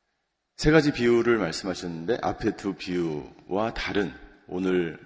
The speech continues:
본문에 나오는 비유는, 앞에 두 비유는, 아, 잃어버렸다가 찾았습니다. 잃은 양을 잃어버렸다 찾았고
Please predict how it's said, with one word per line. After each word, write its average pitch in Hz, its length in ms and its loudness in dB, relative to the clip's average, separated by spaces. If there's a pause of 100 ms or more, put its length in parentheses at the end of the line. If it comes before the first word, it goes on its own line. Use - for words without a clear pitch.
본문에 95 680 -2
나오는 85 400 -8
비유는, 87 520 -8 (1040)
앞에 - 440 2
두 131 280 0
비유는, 135 640 0 (460)
아, - 280 -18 (100)
잃어버렸다가 123 880 4
찾았습니다. - 840 -10 (1500)
잃은 104 240 2
양을 92 240 2
잃어버렸다 85 460 0
찾았고 98 840 -8